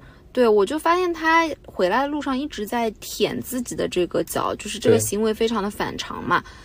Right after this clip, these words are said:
Speaker 1: 但是因为它一声都没有吭，就是你也不可能去把它跟被咬了这种事情联系起来，
Speaker 2: 对。
Speaker 1: 对吧？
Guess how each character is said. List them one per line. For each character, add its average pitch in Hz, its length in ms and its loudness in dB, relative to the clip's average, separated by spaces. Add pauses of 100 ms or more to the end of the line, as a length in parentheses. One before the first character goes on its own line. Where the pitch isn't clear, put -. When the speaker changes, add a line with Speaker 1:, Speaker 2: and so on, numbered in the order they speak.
(240)
Speaker 1:
但 277 160 2
是 277 80 -2
因 285 120 -2
为 277 100 0
它 262 380 6 (180)
一 285 80 -2
声 277 240 0
都 262 60 2
没 233 100 2
有 214 180 2
吭， 233 460 0
就 226 100 -2
是 214 280 0
你 214 120 0
也 226 80 0
不 233 100 -8
可 247 180 -4
能 185 180 -4
去 - 220 -8
把 180 180 0
它 190 180 -4
跟 214 260 0
被 269 260 0
咬 190 180 4
了 156 180 0
这 269 100 -2
种 233 160 2
事 196 140 -4
情 196 140 0
联 170 200 -2
系 196 140 -6
起 - 160 -4
来， - 200 -4 (120)
Speaker 2:
对。 190 80 0
Speaker 1:
对 - 20 2
吧？ 156 160 2